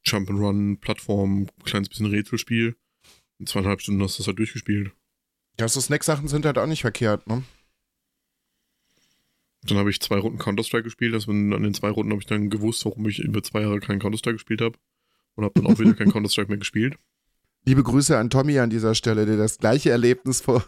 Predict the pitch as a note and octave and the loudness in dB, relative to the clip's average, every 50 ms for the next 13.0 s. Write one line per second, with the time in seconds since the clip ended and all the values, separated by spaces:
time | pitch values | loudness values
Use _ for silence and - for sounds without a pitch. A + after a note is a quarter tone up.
0 | _ _ - A#3 A3 - - - F#3+ F#3+ - F#3+ G3+ - - E3+ - D#3 - G#3 | _ _ 2 4 4 2 2 4 6 6 6 6 2 4 4 4 4 4 4 2
1 | G#3 - - F#3+ F#3+ - - - - - F#3 E3+ - _ _ _ _ _ _ _ | 2 2 2 -2 -2 -2 -6 -10 -4 0 0 0 0 _ _ _ _ _ _ _
2 | _ _ _ _ _ _ _ _ _ _ - - - - C#4+ - B3+ B3 - - | _ _ _ _ _ _ _ _ _ _ -8 -4 0 0 2 4 4 2 4 4
3 | E3+ E3 D#3 E3 F#3 F3+ E3 E3 - - D#3 C#3+ C3 C#3 C3 - D#3 C3+ D3+ C3+ | 2 2 2 2 2 2 2 2 0 0 2 2 2 2 0 -2 -4 -4 -2 0
4 | C#3+ C3+ C3 D3+ - - E3 D3 C3+ C3 B2+ - C#3 C3+ C3+ - - C3 A#2 - | 2 2 2 2 2 0 0 2 0 0 -2 -2 -4 -4 -4 -2 0 -2 -2 -2
5 | _ _ _ _ _ _ _ - - G#2+ C3+ C3 C3 C3+ - - _ _ _ _ | _ _ _ _ _ _ _ -6 -4 0 2 2 2 0 -2 -8 _ _ _ _
6 | - - F#3 D#3+ B2+ G2 - - F#2+ G#2 F#2+ E2+ E2+ - E2 F2+ - - - F2 | 2 4 4 4 4 2 0 0 -4 -4 -4 -4 -4 -8 -12 -14 -18 -20 -20 -20
7 | E2+ - _ _ _ _ _ _ _ _ _ _ _ _ _ _ - - E3 F3+ | -20 -20 _ _ _ _ _ _ _ _ _ _ _ _ _ _ 4 6 6 6
8 | F3+ E3+ - - C#3 C#3 C#3+ - A#2+ A2+ D3+ G3+ F#3+ F#3 E3+ - - C#3+ B2 A2+ | 6 4 2 2 0 0 0 0 -2 0 2 2 4 4 2 2 2 2 2 2
9 | A#2 D#3+ A3+ - - E3 C3+ B2+ A2+ A2 G#2 F#2+ A2+ A2+ G#2+ A#2 G2 G2+ F#2+ G#2+ | 2 2 0 2 2 2 4 4 2 2 0 0 0 0 0 0 0 0 2 0
10 | G2+ G#2+ A#2 C#3+ C#3 C#3 C#3 C3+ C#3 C3+ D3 D#3+ E3+ D#3 D3 C#3 C#3+ C#3 C#3+ C3 | 2 2 2 2 2 2 2 2 2 2 2 2 2 2 2 2 2 2 2 2
11 | G2+ A#2 B2 - A#2 B2+ D#3 F3+ F#3 E3 D#3+ D3+ D3 C#3+ - C#3+ C3 C3+ C3+ C#3+ | 0 0 -2 -2 0 0 2 2 2 2 2 0 0 0 0 2 2 4 6 6
12 | E3+ D#3 C3+ A2 G2+ G2 F#2+ F#2 F#2+ F#2+ F#2+ F#2+ F#2+ F#2+ F#2+ F#2+ A2+ E3+ A#3 | 6 4 4 2 2 2 2 2 2 2 2 0 2 2 2 2 2 0 0